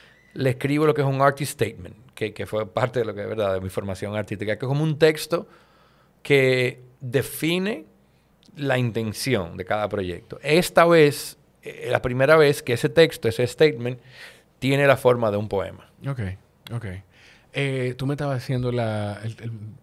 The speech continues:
Speaker 2: yo no sé en qué momento cortamos la historia de lo del oso, por lo del Wolverine
Speaker 1: Bueno,
Speaker 2: y
Speaker 1: nada,
Speaker 2: todo
Speaker 1: no,
Speaker 2: eso.
Speaker 1: el, el oso, bueno, el oso nada, el oso nunca apareció, eso fue el gran,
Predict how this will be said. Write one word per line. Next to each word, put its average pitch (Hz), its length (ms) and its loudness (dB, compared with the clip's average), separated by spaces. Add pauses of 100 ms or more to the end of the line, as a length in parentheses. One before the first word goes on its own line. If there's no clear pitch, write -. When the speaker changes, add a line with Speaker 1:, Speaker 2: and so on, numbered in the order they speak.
(120)
Speaker 2:
yo 120 100 -6
no 131 100 -4
sé 139 100 -2
en 123 100 -4
qué - 140 -8
momento 120 360 -4
cortamos 107 400 -6
la 107 60 -2
historia 107 340 -2
de 110 80 0
lo 110 140 2
del 101 120 2
oso, 98 320 -2
por 117 200 0
lo 110 140 2
del 107 100 2
Wolverine 120 400 2
Speaker 1:
Bueno, 135 320 10
Speaker 2:
y 117 40 4
Speaker 1:
nada, 127 220 8
Speaker 2:
todo 123 140 10
Speaker 1:
no, 117 280 8
Speaker 2:
eso. 113 120 4
Speaker 1:
el, 120 60 -2
el 120 180 6
oso, 123 260 6
bueno, 90 220 4
el 95 80 -2
oso 101 180 0
nada, 113 180 0
el 87 120 -10
oso 95 180 -6
nunca 120 200 0
apareció, 120 420 6
eso 98 120 -2
fue 110 140 -2
el 107 60 -4
gran, 113 340 0